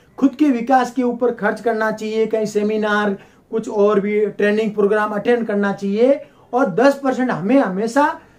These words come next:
समाज के लिए, social committee के लिए खर्च करते रहना चाहिए। कुछ गरीब हैं या जिसको जरूरत है,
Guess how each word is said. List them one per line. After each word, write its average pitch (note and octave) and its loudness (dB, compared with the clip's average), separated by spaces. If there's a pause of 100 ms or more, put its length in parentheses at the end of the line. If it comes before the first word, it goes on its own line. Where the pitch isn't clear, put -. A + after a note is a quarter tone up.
समाज B3+ 2
के C4+ 2
लिए, G#3 2
social C#4+ 0 (440)
committee C4+ 4
के B3+ 2
लिए B3 4
खर्च A#3+ -2
करते A#3+ 0
रहना A#3 2
चाहिए। A#3 -2
कुछ A#3 -2
गरीब A3 2
हैं A3 0
या A3 2
जिसको A3 0
जरूरत A#3+ 4
है, A3+ -2